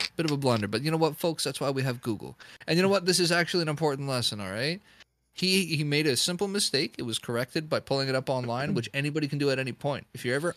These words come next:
unsure, just pull it up. Just look it up. We have the world at our fingertips in the form of a fucking super-powered tricorder.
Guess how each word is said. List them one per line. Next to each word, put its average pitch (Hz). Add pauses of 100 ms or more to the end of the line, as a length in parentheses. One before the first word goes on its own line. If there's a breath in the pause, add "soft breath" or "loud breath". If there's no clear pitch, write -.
unsure, 147 (360 soft breath)
just -
pull 156
it 135
up. 135
Just 107
look 117
it 117
up. 101
We 110
have 131
the 117
world 135
at 113
our 110
fingertips 131 (220)
in 123
the 107
form 143 (160)
of 127
a 113
fucking 131
super-powered 208
tricorder. 120